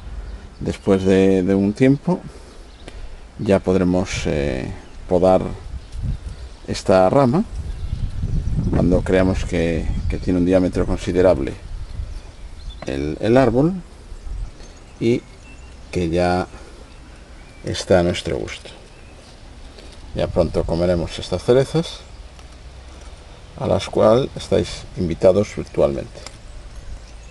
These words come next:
Los cerezos son, son árboles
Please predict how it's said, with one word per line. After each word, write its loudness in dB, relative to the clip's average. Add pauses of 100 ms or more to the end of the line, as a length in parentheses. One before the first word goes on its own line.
Los -8
cerezos 2
son, 0 (1200)
son 4
árboles 4